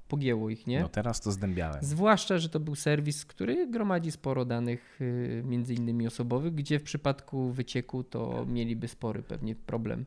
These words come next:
Speaker 2: Ale nieistotne, nieważne. E, no i okej, fajnie, kody, przepisywanie i tak dalej, no ale gdzieś jednak tkwi chwaczyk, no bo po co byśmy gadali o czymś
Speaker 1: Tak.
Speaker 2: takim, nie?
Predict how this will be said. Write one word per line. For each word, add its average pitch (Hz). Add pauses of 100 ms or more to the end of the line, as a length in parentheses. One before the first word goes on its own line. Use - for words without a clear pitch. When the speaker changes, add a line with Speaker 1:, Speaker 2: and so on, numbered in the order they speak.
(120)
Speaker 2:
Ale 131
nieistotne, 113 (120)
nieważne. 95 (640)
E, - (300)
no 160
i 240 (240)
okej, 135
fajnie, 104 (120)
kody, 120
przepisywanie 110
i 98
tak 110
dalej, 107
no 123
ale 147
gdzieś 147
jednak 151
tkwi -
chwaczyk, -
no 139
bo 135
po -
co -
byśmy 131
gadali 123
o 120
czymś 131
Speaker 1:
Tak. 107
Speaker 2:
takim, 82
nie? 131